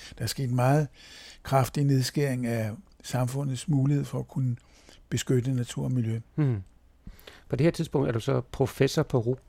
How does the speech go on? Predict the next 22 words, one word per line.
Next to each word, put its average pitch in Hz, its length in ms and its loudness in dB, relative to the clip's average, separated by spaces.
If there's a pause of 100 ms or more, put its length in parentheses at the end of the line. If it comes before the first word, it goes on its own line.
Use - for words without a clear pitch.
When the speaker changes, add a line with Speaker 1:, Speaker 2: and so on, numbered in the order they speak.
(580)
Speaker 2:
Hvornår 143 280 6
går 156 80 4
du 135 100 8
egentlig 117 420 2 (100)
på - 140 -4
pension? 123 360 0
Hvornår 127 160 2
træder 123 300 0
du 110 60 0
tilbage? 120 400 -4
Speaker 1:
Det 170 160 -2
gjorde 180 160 6
jeg, 180 80 6
da 175 40 6
jeg 156 100 6
blev 147 140 2
halvfjerds 127 640 0 (160)
i 143 80 -6
to 147 280 -10
tusind 139 300 -6
og 127 80 -6
ti. 165 280 -6